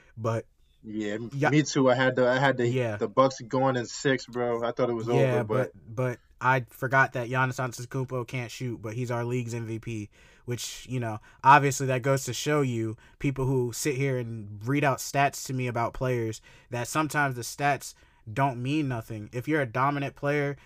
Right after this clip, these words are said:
Speaker 1: and like Harden said about Giannis, all he does is drive to the basket and dunk. That's literally what he does. And he can, in the regular season, when teams are not game planning for you every night, you can do that. So it looks so spectacular. But when teams are locked in, like the Heat,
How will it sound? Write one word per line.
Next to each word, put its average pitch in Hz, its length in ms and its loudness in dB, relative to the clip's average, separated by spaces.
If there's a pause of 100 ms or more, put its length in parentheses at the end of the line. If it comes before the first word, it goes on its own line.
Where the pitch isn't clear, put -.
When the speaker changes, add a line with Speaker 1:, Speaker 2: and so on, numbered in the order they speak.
(120)
Speaker 1:
and 123 180 -4
like 135 220 0
Harden 143 320 2
said 147 320 -2
about 127 240 0
Giannis, 139 380 0
all 143 100 2
he 165 100 2
does 151 180 0
is - 20 -8
drive 151 240 0
to 151 80 -10
the 151 40 -4
basket 147 360 -2
and 135 120 -6
dunk. 151 380 -2 (200)
That's 156 180 -2
literally 180 300 6
what 165 120 0
he 170 100 -2
does. 160 360 -2
And 127 80 -4
he 185 100 -2
can, 180 140 -8 (180)
in 170 100 -2
the 151 100 0
regular 185 300 4
season, 196 380 -4
when 147 140 -4
teams 170 260 -4
are 165 60 -2
not 143 240 0
game 151 240 -4
planning 175 320 -4
for 180 100 -4
you 185 160 2
every 180 220 0
night, 190 260 -6 (300)
you 160 160 -2
can 127 160 -4
do 156 220 -2
that. 120 220 0
So 147 200 -2
it 131 80 -2
looks 147 280 -2
so 160 280 -2
spectacular. 151 680 0
But 120 120 -6
when 139 200 -4
teams 175 340 -6
are 127 120 -4
locked 120 420 0
in, 170 220 -2
like 139 160 -2
the 120 100 -8
Heat, 160 320 -4